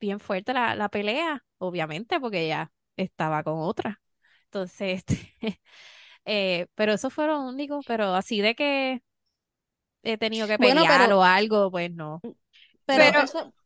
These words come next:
Speaker 3: ajá.
Speaker 2: prácticamente no fue que se metieron a la mala, fue que la amiga la llamó.
Speaker 1: Eh, exacto.
Speaker 2: Qué
Speaker 3: Pero
Speaker 2: ok.
Speaker 3: ay, Dios mío. Bueno, yo, ¿verdad? Yo,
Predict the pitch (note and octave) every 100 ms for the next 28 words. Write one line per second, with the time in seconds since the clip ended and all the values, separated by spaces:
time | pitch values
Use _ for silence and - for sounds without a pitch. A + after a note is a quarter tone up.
0 | _ _ B3 C#4 B3 D#4+ G4 F#4 F4 F4+
1 | E4+ E4+ - C#4+ - C4 A#3+ G#3+ - A#3
2 | B3+ A#3 G3+ G3+ A#3 A3 G3 G3 - E4+
3 | B3 A3 C#4+ F#4+ C4+ A#3 G3+ B3 A3+ _
4 | _ _ _ _ _ _ - G3 F#3 E3+
5 | - F#3 F3 _ _ _ _ _ _ -
6 | - G#3+ A3 G3+ F3+ F#3 F3+ F#3 - _
7 | _ - G#3 G3 G#3 G#3 F#3+ F#3+ - B3
8 | C4+ D4 B3+ A#3 B3 A#3 A3 C4+ C4